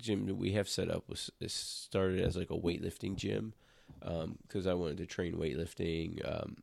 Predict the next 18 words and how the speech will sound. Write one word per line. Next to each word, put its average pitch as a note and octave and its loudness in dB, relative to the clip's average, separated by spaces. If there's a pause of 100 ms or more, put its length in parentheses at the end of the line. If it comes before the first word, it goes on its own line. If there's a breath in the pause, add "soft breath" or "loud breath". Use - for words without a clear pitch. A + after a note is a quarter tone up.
at - 0
home, E2+ 0 (640)
um, E2 -4 (360)
uh, A#1+ 2 (460)
Olympic G2 6
weightlifting. - 0
So - -2
snatch, - 2
clean, E2+ 2
and E2 0
jerk E2+ -2
was E2 -4
a D#2 -2
big E2 -4
deal - 0
for - -6
me. E2 -2
So, E2 0